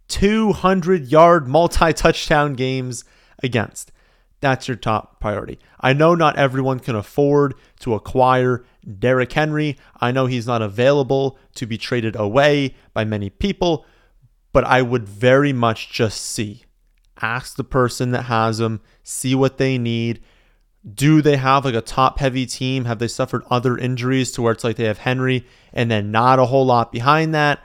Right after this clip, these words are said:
and they're really struggling because of that lack of depth? Maybe help them out in that case. But you just, you have to see.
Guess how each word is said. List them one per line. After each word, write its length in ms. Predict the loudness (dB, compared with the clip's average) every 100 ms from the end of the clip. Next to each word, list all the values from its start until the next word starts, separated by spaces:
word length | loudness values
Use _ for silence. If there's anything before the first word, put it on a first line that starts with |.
| _ _
and 160 | -6 -4
they're 100 | -2
really 220 | -2 -2
struggling 540 | -2 -2 0 0 -2
because 340 | -4 -6 -6 -4
of 100 | -4
that 200 | -4 -4
lack 320 | -4 -6 -8 _ _
of 180 | -6 0
depth? 300 | 0 0 -10 _ -6
Maybe 280 | -4 -4
help 240 | -6 -8 -6
them 140 | 0
out 180 | 0 0
in 100 | -2
that 200 | -4 -4
case. 400 | -4 -4 -8 -14 _ _ _ _ _ _ _ _
But 320 | 2 2 0 _ _ -12
you 220 | -2 0
just, 420 | 2 0 -2 -6
you 140 | -4 -2
have 300 | -2 -2 -4
to 100 | -10
see. 400 | -8 -10 -12